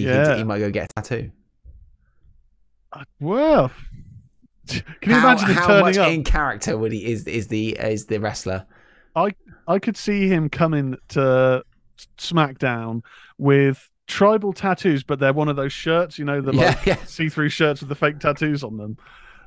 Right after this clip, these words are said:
Speaker 1: And it's like, "Look, guys, I'm part of Bloodline now."
Speaker 2: Yeah, that would be quite cool. I mean, I like, I like Sammy. I like his story. Bloodline are awesome. They are wicked fat. I loved how they all wore red. Little homage to, uh, was it the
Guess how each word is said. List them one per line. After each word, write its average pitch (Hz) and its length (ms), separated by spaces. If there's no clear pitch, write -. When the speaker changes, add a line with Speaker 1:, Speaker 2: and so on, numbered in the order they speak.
Speaker 1:
And - 80
it's 135 100
like, 139 120
"Look, 180 160
guys, 120 500
I'm 127 120
part 165 180
of 165 60
Bloodline 165 420
now." 113 320
Speaker 2:
Yeah, 135 260
that 160 120
would 165 140
be 110 80
quite 117 240
cool. 101 340
I 131 160
mean, 170 180
I 233 120
like, 247 260
I 190 140
like 196 240
Sammy. 110 300
I 123 80
like 131 140
his 107 100
story. 107 500
Bloodline 139 380
are 110 140
awesome. 101 520
They 123 80
are 117 180
wicked 120 280
fat. 101 120
I 113 40
loved 127 200
how 107 160
they 113 60
all 110 100
wore 107 220
red. 101 340
Little 101 200
homage 101 460
to, 98 200
uh, 95 280
was 101 140
it - 100
the 95 380